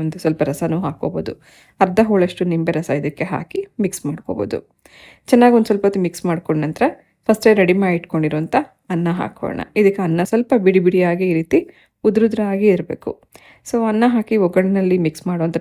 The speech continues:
ಟೈಮಲ್ಲಿ ಇದಕ್ಕೆ ಚಟ್ನಿ ಪುಡಿ ಮಿಕ್ಸ್ ಮಾಡ್ಕೊಳ್ಳೋಣ. ಈ ಚಟ್ನಿ ಪುಡಿ ನಿಮಗೆ ಎಷ್ಟು ಅನ್ನ ಹಾಕ್ಕೊಂಡಿದ್ರೆ ಅದಕ್ಕೆ ತಕ್ಕಷ್ಟು ಚಟ್ನಿ ಪುಡಿ ಮಿಕ್ಸ್ ಮಾಡ್ಕೋಬೋದು. ಇದಕ್ಕೆ ನಾವು ತುಪ್ಪ ಹಾಕಿ ಮಿಕ್ಸ್ ಮಾಡ್ಕೊಂಡ್ರೆ ಇನ್ನೂ ಚೆನ್ನಾಗಿರುತ್ತೆ. ಚಟ್ನಿ ಪುಡಿ ಹಾಕಿ ಒಂದು ಸ್ವಲ್ಪ ಮಿಕ್ಸ್ ಮಾಡ್ಕೊಂಡ ನಂತರ ಒಂದು ಸ್ಪೂನಷ್ಟು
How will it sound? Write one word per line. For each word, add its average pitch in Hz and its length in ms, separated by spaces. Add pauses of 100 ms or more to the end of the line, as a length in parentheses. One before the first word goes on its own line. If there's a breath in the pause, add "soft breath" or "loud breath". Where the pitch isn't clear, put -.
ಟೈಮಲ್ಲಿ 160 340
ಇದಕ್ಕೆ - 300
ಚಟ್ನಿ 196 240
ಪುಡಿ 165 220
ಮಿಕ್ಸ್ - 240
ಮಾಡ್ಕೊಳ್ಳೋಣ. - 420 (720 soft breath)
ಈ - 20 (120)
ಚಟ್ನಿ 247 260
ಪುಡಿ 247 140 (100)
ನಿಮಗೆ 220 220 (140)
ಎಷ್ಟು - 200 (100)
ಅನ್ನ 185 180 (140)
ಹಾಕ್ಕೊಂಡಿದ್ರೆ 185 580
ಅದಕ್ಕೆ 202 320
ತಕ್ಕಷ್ಟು 190 400 (300)
ಚಟ್ನಿ 170 260
ಪುಡಿ 190 120 (100)
ಮಿಕ್ಸ್ - 220
ಮಾಡ್ಕೋಬೋದು. - 500 (960 loud breath)
ಇದಕ್ಕೆ 262 280 (120)
ನಾವು 202 140 (120)
ತುಪ್ಪ 214 200 (100)
ಹಾಕಿ 208 240 (100)
ಮಿಕ್ಸ್ - 240
ಮಾಡ್ಕೊಂಡ್ರೆ 170 400 (140)
ಇನ್ನೂ 202 260
ಚೆನ್ನಾಗಿರುತ್ತೆ. 165 500 (220)
ಚಟ್ನಿ - 240
ಪುಡಿ 208 220
ಹಾಕಿ 190 320
ಒಂದು 190 140
ಸ್ವಲ್ಪ 226 180 (120)
ಮಿಕ್ಸ್ 165 260
ಮಾಡ್ಕೊಂಡ 170 340
ನಂತರ 160 200 (600 soft breath)
ಒಂದು 208 160
ಸ್ಪೂನಷ್ಟು 180 440